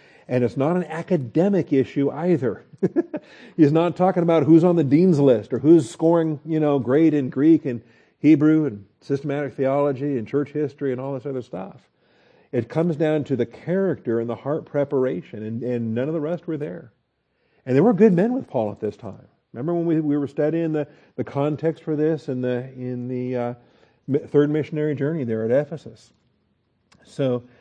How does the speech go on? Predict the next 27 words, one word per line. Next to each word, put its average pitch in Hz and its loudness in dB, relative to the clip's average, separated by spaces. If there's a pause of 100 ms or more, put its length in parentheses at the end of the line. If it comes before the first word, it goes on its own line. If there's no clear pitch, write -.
(260)
uh, 127 -4
but 113 0
Timothy 175 2
is 165 0
the 165 0
one. 131 -2
He 120 -6
is 127 -2
the, 131 2
uh, 123 4
the, 117 0 (520)
uh, 117 -8
you 113 -4
would 110 -4
call 139 -2
him, 127 -2
uh, 113 -2
well, 113 -4
what 127 -4
would 117 -4
you 113 -10
call 107 -8
him? 101 -10
The, 107 -10 (500)
the, 120 -20
um, 104 -12 (1160)
anyway, 107 -10